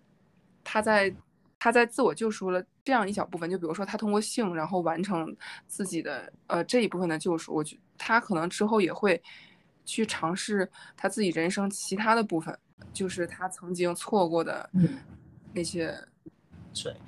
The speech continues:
Speaker 2: 她也同时，我觉得她就是向她之前的学生道歉这个事情，我觉得就是正是，就是她自我实现或者理解的一个表现了，因为她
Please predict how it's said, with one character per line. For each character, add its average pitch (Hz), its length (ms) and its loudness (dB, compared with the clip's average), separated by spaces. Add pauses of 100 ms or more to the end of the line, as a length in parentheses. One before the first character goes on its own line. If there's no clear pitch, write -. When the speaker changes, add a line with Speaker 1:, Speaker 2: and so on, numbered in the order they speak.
(200)
Speaker 2:
她 208 200 10
也 175 180 10
同 160 180 2
时， 190 140 2
我 143 120 4
觉 143 180 -2
得 160 100 2
她 165 360 4
就 160 220 -2
是 143 400 -2
向 139 540 0
她 143 380 -4
之 147 220 -10
前 113 460 -12
的 120 100 -12
学 110 340 -12
生 123 560 -8
道 139 240 0
歉 120 340 -6
这 131 140 -12
个 117 80 -6
事 143 180 -6
情， 104 400 -12 (560)
我 156 180 2
觉 156 160 4
得 160 140 4 (100)
就 196 120 0
是 175 180 4
正 160 220 0
是， 139 340 0
就 147 160 0
是 139 280 -2
她 135 360 0
自 151 240 -2
我 104 300 -4
实 117 320 -4
现 143 200 0
或 139 120 -6
者 117 80 -4
理 104 220 -10
解 98 260 -4
的 95 200 -12
一 98 160 -12
个 120 160 -8
表 - 240 -6
现 113 280 -4
了， 107 100 -10
因 113 140 -6
为 117 120 -2
她 127 400 -2